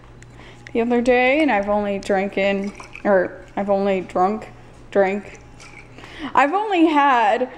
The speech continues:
a little bit more than half of it, so I'm gonna probably stick that in a glass with some, um, ice.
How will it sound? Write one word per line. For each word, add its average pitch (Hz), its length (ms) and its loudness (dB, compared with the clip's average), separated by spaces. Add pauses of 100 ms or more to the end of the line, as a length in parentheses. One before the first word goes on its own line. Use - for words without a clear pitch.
(420)
a 226 100 4
little 226 220 4
bit 233 180 -2
more 214 200 2
than 202 140 -2
half 190 360 -2
of 214 100 -6
it, 240 220 0
so 214 120 -2
I'm 196 160 -2
gonna 190 520 2
probably 190 500 0
stick - 480 -4
that 190 220 2
in 190 80 -4
a 185 60 -2
glass 185 540 -2
with 190 140 -10
some, 175 380 -8 (800)
um, - 460 -2 (540)
ice. 185 540 -12